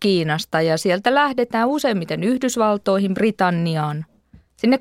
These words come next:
Kanadaan tai sitten Espanjaan Euroopassa? Näettekö jotain moraalista dilemmaa siinä, että, että korkeasti koulutetut intialaiset insinöörit imaistaan maailmalle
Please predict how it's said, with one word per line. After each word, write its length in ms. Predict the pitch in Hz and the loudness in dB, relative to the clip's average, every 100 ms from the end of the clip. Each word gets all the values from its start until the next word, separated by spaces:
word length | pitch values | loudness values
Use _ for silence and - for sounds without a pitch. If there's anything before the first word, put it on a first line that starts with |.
| - | 2
Kanadaan 640 | 180 170 156 147 143 151 | 2 4 2 2 0 0
tai 160 | 175 160 | -2 0
sitten 280 | 165 - 196 | -2 0 2
Espanjaan 560 | 185 - 151 147 151 | 2 -2 -4 -2 0
Euroopassa? 560 | 175 165 156 160 - 208 - - - - _ | 2 2 0 -2 -4 -6 -8 -20 -20 -20 _
Näettekö 280 | 392 349 285 | -2 0 -2
jotain 200 | 277 233 | 2 4
moraalista 640 | 233 269 202 160 156 165 156 | 4 4 2 2 -4 -4 0
dilemmaa 480 | 185 175 151 147 147 | 2 2 2 -2 -2
siinä, 440 | - 156 147 139 | -2 0 0 -2
että, 380 | 151 - 156 - | -6 -6 -4 -4
että 120 | 156 - | -6 0
korkeasti 460 | 190 185 160 - | 0 0 -4 -8
koulutetut 720 | - 165 156 151 151 - 147 - - - - _ - _ - _ | -2 0 2 0 -2 -4 -6 -8 -20 -20 -20 _ -20 _ -20 _
intialaiset 760 | 175 165 156 160 151 151 151 156 - | 2 4 4 2 2 0 -2 -6 -4
insinöörit 680 | 175 151 143 143 143 143 156 - | -2 -2 -2 -2 -4 -4 -8 -4
imaistaan 540 | 147 139 147 - 143 | -2 -2 -4 -2 0
maailmalle 640 | 147 160 139 156 175 160 | 4 4 2 0 -4 -4